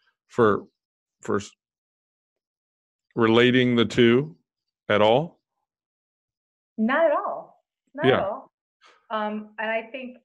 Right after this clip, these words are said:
Speaker 2: that there'll never be, and I'm also one of those, like, um, I'm, <laughs> I'm always gonna be that person to tell you that your thoughts are never wrong.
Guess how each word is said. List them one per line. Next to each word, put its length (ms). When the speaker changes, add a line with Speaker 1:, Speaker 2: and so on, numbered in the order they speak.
Speaker 2:
that 220
there'll 180
never 680
be, 540
and 100
I'm 140
also 320
one 200
of 120
those, 320
like, 240
um, 240
I'm, 400
<laughs> 460
I'm 340
always 300
gonna 160
be 100
that 220
person 340
to 80
tell 220
you 60
that 120
your 180
thoughts 260
are 100
never 280
wrong. 220